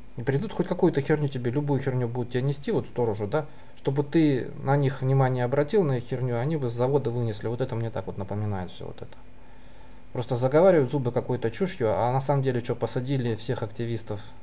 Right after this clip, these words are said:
Навального, почему-то еще и Марию Алехину испустирает, видимо, видимо, потому что ее всегда надо садить, тоже она, значит,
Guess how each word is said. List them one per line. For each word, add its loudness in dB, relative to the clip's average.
Навального, 4
почему-то 2
еще 0
и 4
Марию 6
Алехину 4
испустирает, 4
видимо, 0
видимо, 2
потому 6
что 0
ее 4
всегда 0
надо 0
садить, -4
тоже 2
она, 2
значит, -2